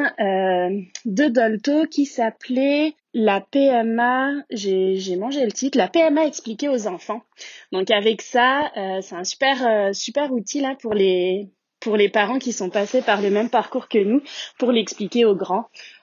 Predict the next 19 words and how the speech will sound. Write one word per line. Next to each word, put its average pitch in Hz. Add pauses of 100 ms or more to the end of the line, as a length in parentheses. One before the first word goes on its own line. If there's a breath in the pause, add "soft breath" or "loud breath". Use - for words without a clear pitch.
Euh, 170
donc 339
voilà, 208
Colline 233
et 233
Sydney, 226
eux, 208
on 196
n'est 185
pas 254
du 226
tout 233
là-dedans 196
encore, 196
euh, 160 (160)
à 170
bientôt 175
cinq 175
ans. -